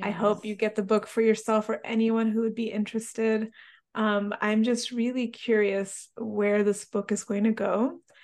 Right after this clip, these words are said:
Speaker 1: And again, in that
Speaker 2: Mm.
Speaker 1: spirit of kind of, like, letting go, I think also the attachment of, like, "It has to be this way," like, letting it go and, and seeing, like,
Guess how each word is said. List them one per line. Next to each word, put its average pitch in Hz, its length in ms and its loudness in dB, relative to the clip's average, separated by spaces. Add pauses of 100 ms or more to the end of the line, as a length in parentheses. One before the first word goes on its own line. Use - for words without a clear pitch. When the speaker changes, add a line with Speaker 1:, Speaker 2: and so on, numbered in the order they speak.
(260)
Speaker 1:
And 214 140 4
again, 214 240 4
in 214 100 4
that 202 160 2
Speaker 2:
Mm. - 0 -
Speaker 1:
spirit 208 440 -2
of 208 100 -4
kind 208 220 -2
of, 208 100 -4
like, 196 180 -2
letting 196 440 0
go, 196 400 0
I 214 120 0
think 214 220 0
also 190 260 -2
the 202 120 0
attachment 196 480 -4
of, 214 60 -4
like, 226 100 -2
"It 240 80 -4
has 254 200 0
to 277 100 -8
be 240 100 -2
this 240 260 -4
way," 240 220 -2 (260)
like, 233 160 0
letting 226 440 4
it 233 160 0
go 214 300 2
and, 233 280 4
and 214 180 -2
seeing, 233 460 -2
like, 202 340 -4